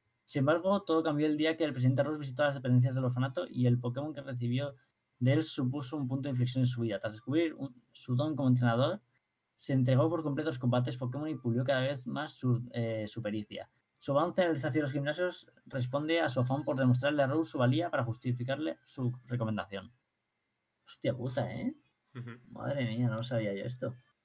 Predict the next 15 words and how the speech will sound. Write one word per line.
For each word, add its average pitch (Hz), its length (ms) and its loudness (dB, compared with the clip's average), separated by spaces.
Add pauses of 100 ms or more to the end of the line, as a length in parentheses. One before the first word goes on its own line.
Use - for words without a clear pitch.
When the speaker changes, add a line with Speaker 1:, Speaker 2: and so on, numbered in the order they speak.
(1000)
Speaker 2:
Ah, 151 200 2
las 123 120 2
tarjetas 135 380 -4
están 104 800 -6
relativamente 107 580 -8
bien. 101 320 -12 (1700)
Pero 135 120 -4
eso, 131 120 -2
es 117 80 -4
en 117 100 -4
plan 123 200 2
de 120 180 6
eso, 123 180 -2
de 107 500 -4
realmente. 135 1040 -2